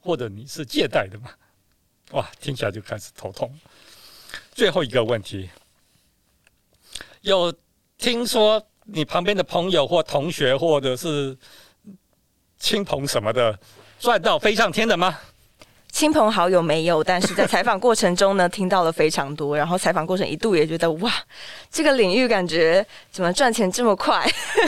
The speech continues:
Speaker 2: <laughs> 也是蛮让人瞬间有点对这个产业有一种想象，当然又对照后边发生的事情，就觉得凡事还是，<laughs> 呃，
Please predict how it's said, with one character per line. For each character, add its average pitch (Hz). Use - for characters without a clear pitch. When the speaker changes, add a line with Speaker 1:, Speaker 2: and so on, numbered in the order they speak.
Speaker 2:
<laughs> 988
也 226
是 311
蛮 254
让 262
人 220
瞬 247
间 233
有 214
点 196
对 262
这 262
个 254
产 180
业 220
有 180
一 170
种 190
想 165
象， 160
当 214
然 175
又 233
对 214
照 202
后 220
边 196
发 180
生 180
的 170
事 175
情， 147
就 160
觉 147
得 147
凡 202
事 -
还 -
是， 277
<laughs> 679
呃， -